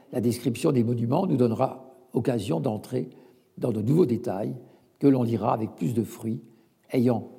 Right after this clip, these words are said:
la gravure sous les yeux. Nous nous bornerons à indiquer les trois époques de nos divisions principales.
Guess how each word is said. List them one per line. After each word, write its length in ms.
la 120
gravure 680
sous 240
les 260
yeux. 160
Nous 80
nous 120
bornerons 680
à 140
indiquer 420
les 140
trois 260
époques 320
de 80
nos 120
divisions 400
principales. 680